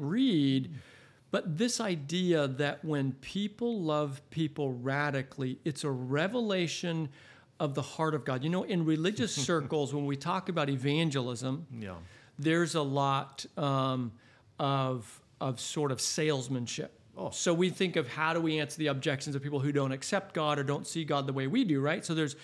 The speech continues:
Speaker 1: there's, and they call that apologetics.
Speaker 2: Yeah. Yeah.
Speaker 1: The apologetic of Jesus is when people see your
Speaker 2: Mm.
Speaker 1: radical love, they're gonna love God.
Speaker 2: Wow.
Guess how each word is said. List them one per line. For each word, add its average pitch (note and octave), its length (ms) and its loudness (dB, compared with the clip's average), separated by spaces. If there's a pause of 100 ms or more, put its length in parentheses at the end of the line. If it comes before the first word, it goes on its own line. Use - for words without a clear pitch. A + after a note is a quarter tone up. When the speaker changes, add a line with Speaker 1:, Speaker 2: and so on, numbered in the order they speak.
(280)
Speaker 1:
there's, D3 300 2
and G3 240 -2
they D#3 60 0
call C#3 260 -4
that C#3 100 0 (460)
apologetics. C#3 680 0
Speaker 2:
Yeah. - 100 -10 (300)
Yeah. B2+ 100 -6
Speaker 1:
The A3 60 8
apologetic A#3 680 2
of F3 80 0
Jesus A#3+ 500 2
is G#3+ 180 2
when F3+ 160 2
people C4+ 380 0
see A3+ 340 2
your F#3 280 4
Speaker 2:
Mm. D3+ 80 0
Speaker 1:
radical G#3+ 440 2
love, C4 300 2 (240)
they're F#3+ 220 2
gonna B3 180 2
love C#3 240 -2
God. - 320 -6 (160)
Speaker 2:
Wow. F#2+ 240 -6